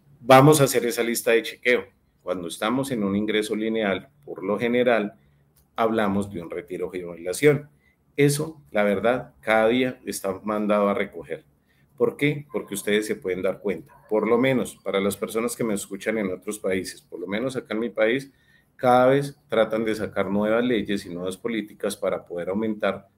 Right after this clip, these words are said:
la edad de jubilación. Adicional a eso, cuando las personas están llegando cerca a su jubilación, pues normalmente ya no tienen la salud ni la vida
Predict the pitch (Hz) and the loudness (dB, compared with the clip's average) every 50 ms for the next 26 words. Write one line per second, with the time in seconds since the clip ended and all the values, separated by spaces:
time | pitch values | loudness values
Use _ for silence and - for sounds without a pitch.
0 | _ - 95 98 95 92 92 90 87 - 95 90 - 92 92 90 85 90 90 - | _ -4 -2 0 0 0 0 -2 -4 -4 -8 -8 -6 -8 -8 -6 -6 -6 -4 -2
1 | 131 131 107 - _ _ _ _ _ _ _ _ _ _ _ _ _ _ _ _ | -2 -2 -2 -4 _ _ _ _ _ _ _ _ _ _ _ _ _ _ _ _
2 | _ - - _ _ _ - 90 95 98 95 98 113 107 113 123 135 156 156 147 | _ -20 -20 _ _ _ -6 -4 -2 -2 -2 0 0 2 2 4 6 6 6 6
3 | 120 113 107 - 117 - - _ _ _ _ - 87 87 87 85 87 92 90 - | 6 4 0 -4 -8 -10 -10 _ _ _ _ -12 -10 -8 -8 -6 -6 -6 -6 -6
4 | - 92 - - 113 117 113 101 104 - 87 - - 92 95 95 107 101 113 113 | -8 -8 -6 -4 -2 -2 -2 -2 -4 -6 -10 -10 -8 -8 -4 -4 -4 -2 0 0
5 | 110 104 90 87 - - - - - 110 107 110 - 113 110 - 123 117 117 123 | 0 0 -2 -4 -8 -8 -12 -2 -2 0 0 0 -2 -4 -4 -2 -4 -4 -2 -2
6 | 113 120 117 117 120 113 117 123 110 107 110 107 - _ _ _ _ _ - 117 | -2 0 2 2 2 0 2 0 0 0 -2 -4 -8 _ _ _ _ _ -4 -4
7 | 104 - - 113 117 117 104 104 117 117 120 127 127 120 120 117 107 120 117 120 | -4 -4 -4 -4 -4 -4 -2 -2 -2 0 0 -2 -2 -2 -4 -2 0 0 0 0
8 | 120 - - 117 113 117 117 113 107 107 101 - 92 87 87 92 95 95 98 101 | -2 -2 -2 -2 -2 0 -2 0 0 0 0 0 -6 -6 -4 -4 -4 -2 0 0
9 | 98 95 92 90 87 90 92 92 98 95 95 | 0 0 -2 -2 -4 -4 -2 0 -2 -2 -4